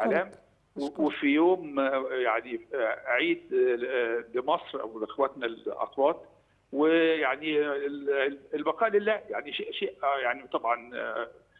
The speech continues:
Speaker 1: هو حض-، زي ما حضرتك كنت بتقولي كده جورج وسوف ده شخصية، آه، فنان محبوب من، من سوريا أو من الشام أو مننا
Speaker 2: لبنان.
Speaker 1: عندنا، يعني فنان ع-، عربي يعني مش،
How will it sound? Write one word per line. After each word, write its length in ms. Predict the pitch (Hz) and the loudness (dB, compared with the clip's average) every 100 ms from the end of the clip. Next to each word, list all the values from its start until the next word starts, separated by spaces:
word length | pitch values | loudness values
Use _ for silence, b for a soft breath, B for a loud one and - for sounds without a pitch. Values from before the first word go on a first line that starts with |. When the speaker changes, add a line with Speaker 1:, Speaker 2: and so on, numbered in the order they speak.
| b 147 | b 0
Speaker 1:
هو 180 | 147 | 0
حض-، 220 | - 127 139 | 0 -4 -2
زي 100 | 156 | -2
ما 80 | - | -2
حضرتك 240 | 135 151 | -4 -2
كنت 220 | - - | -4 -6
بتقولي 280 | 135 175 143 | -2 0 0
كده 220 | 147 135 | 0 0
جورج 260 | 127 143 - | 0 -2 -2
وسوف 300 | 117 143 120 | -6 -6 -2
ده 380 | 120 113 110 107 - _ | 2 2 0 -6 -8 _
شخصية، 760 | - 127 - 139 135 123 113 110 - - b b _ - | -4 -4 0 0 2 2 2 0 -4 -14 b b _ -6
آه، 160 | 113 | -4
فنان 680 | - 123 123 135 135 131 120 113 | -2 -2 0 -2 -2 -8 -12 -8
محبوب 760 | 110 113 120 135 143 147 143 | -8 -4 -4 2 4 4 2
من، 260 | 131 117 117 120 120 127 | -10 -12 -12 -4 -4 0
من 300 | 151 143 139 139 - | -2 -2 -10 -14 0
سوريا 320 | 170 156 147 | 2 4 2
أو 200 | 143 131 120 | 0 -4 -8
من 120 | 120 120 117 | -14 -16 -10
الشام 460 | 123 113 - 151 151 - | -8 -4 0 2 0 -4
أو 60 | 123 | -4
مننا 120 | - 220 | -2 0
Speaker 2:
لبنان. 80 | 233 226 | 2 2
Speaker 1:
عندنا، 380 | 190 156 160 - - _ b b - | 2 -2 -2 -6 -16 _ b b -6
يعني 200 | 120 123 | -6 -2
فنان 360 | 143 151 202 170 | -4 -2 -2 0
ع-، 40 | |
عربي 600 | 160 131 190 214 143 117 | 0 2 2 0 -2 -4
يعني 300 | 113 110 117 | -4 -4 -8
مش، 260 | 113 - | -10 -10